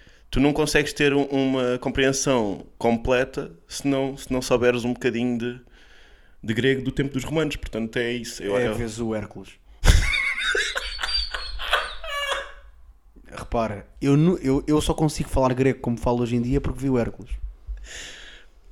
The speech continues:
Speaker 1: Pronto, são,
Speaker 2: Portanto,
Speaker 1: são
Speaker 2: diziam
Speaker 1: falhas.
Speaker 2: que o Walt Disney era racista e nazi e tal. Certo, mas
Speaker 1: Eu
Speaker 2: se não
Speaker 1: nunca
Speaker 2: fosse o Walt Disney eu hoje não conseguia comunicar.
Speaker 1: Devidamente, sim.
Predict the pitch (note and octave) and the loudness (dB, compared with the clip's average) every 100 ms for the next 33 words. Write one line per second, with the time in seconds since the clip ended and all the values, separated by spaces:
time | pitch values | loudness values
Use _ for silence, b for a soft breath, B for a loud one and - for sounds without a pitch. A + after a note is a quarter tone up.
0 | - - C4+ C#4 F#3 D3+ D3 D#3 D#3 F3 | 2 8 8 8 6 8 8 8 8 10
1 | F#3+ E3+ D3+ F3 D#3+ C3 D#3+ D#3+ D#3 D3+ | 12 10 10 10 8 6 2 4 4 4
2 | C#3+ C3 A#2 - D3 - B2+ B2 A#2 G#2 | 4 4 0 -4 -4 -2 0 2 0 -2
3 | A#2+ C#3 A#2 A2+ G#2 G#2 F#2 - - A3 | -4 -4 -4 -4 -4 -8 -16 -18 -6 -6
4 | E3 - A#2+ A#2+ A#2+ D3 D3 C3+ C3 E3 | -4 -4 -2 2 6 4 4 2 4 4
5 | E3 D#3+ F3+ D#3+ E3+ F3 D#3+ F3 E3 E3+ | 4 2 0 4 4 6 4 4 2 0
6 | - E3+ D#3+ E3 E3 D#3+ D#3+ D#3 D3+ D#3 | 0 -2 -2 0 0 0 0 -2 -4 -8
7 | D#3 - - A#2+ B2+ C3 D#3 C3+ - | -12 -20 -6 2 8 10 8 4 -2